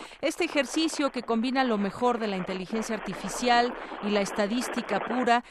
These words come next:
cuéntanos cómo va este proyecto de EMI, este robot.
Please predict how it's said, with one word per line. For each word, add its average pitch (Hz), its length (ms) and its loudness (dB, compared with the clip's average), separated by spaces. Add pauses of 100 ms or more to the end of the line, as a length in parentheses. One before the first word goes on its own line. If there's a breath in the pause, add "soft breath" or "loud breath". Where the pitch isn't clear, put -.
(160 loud breath)
cuéntanos 311 440 2
cómo 302 260 2
va 277 220 8
este 269 240 -4
proyecto 233 460 -2
de 226 140 0
EMI, 240 120 0
este 233 220 -4
robot. 214 480 -6